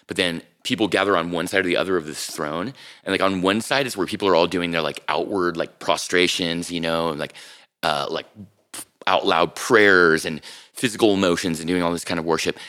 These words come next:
And then you go to the other side of the tree, it's everyone just sitting in, like, silent meditation. And it's just, you know, like, this, this calm, like, I've never seen anywhere.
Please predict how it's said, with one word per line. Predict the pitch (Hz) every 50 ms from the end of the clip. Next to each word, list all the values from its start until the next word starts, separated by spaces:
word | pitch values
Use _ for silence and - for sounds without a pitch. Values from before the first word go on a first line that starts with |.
| - - -
And | 85 92
then | 92 90
you | 92 95
go | 107 104
to | 101
the | 92 -
other | 73 113 135 135
side | - - - 90 87
of | 85 80
the |
tree, | 78 - - - 82 73 71 78 - - - - - -
it's | - -
everyone | 107 92 95 90
just | 82 82 - -
sitting | - - 113 90 90 82 78 80 82 - _ _ _ _ _ _
in, | - 80
like, | 82 73 -
silent | - - 92 73 80 82 82 -
meditation. | 78 78 - - - - - - - 90 90 92 92 _ _ _ _ _ _ _ _ _ _ _ _ _ _
And | - 76
it's | 73 67
just, | 71 73 - - _ -
you | 85
know, | 78 71 71 71
like, | 71 69 -
this, | - 67 - - - - - _ _ _ _
this | - - 73 - -
calm, | - - - - 82 69 69 71 71 67 64 65
like, | 69 71 71 80
I've | 80 73
never | 85 82 82 85 82 71 73 71
seen | - - 76 71
anywhere. | 67 67 69 69 69 69 65